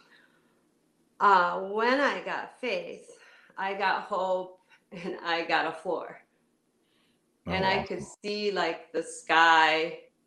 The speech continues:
Speaker 1: and felt stable. And now this was a little destabilizing to me again. Like, I didn't wanna, I had my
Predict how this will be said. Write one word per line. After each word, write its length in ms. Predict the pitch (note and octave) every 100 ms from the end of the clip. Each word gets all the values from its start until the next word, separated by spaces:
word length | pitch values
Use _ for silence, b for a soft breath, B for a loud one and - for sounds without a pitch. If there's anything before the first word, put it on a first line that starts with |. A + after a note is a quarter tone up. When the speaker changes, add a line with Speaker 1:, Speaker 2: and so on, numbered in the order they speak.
| _
Speaker 1:
and 160 | F3 D#3+ -
felt 300 | F3 D#3 -
stable. 720 | - E3 D#3 D#3 G2+ - - _ -
And 160 | F3+
now 180 | F#3+ F#3+
this 240 | G3 G3+
was 180 | A3 F#3+
a 60 | F#3+
little 280 | F#3 F3+ E3+
destabilizing 1300 | E3+ E3+ - E3+ E3+ E3+ D#3 D3+ - - - - -
to 80 | D#3
me 200 | D#3 -
again. 380 | - - - - -
Like, 240 | D#3+ D#3+ D#3+
I 100 | D#3+
didn't 340 | F3+ F3 -
wanna, 260 | E3 D#3 D#3 - _ b b b b -
I 100 | F#3
had 420 | F#3 G#3 A#3 B3
my 300 | G#3 F3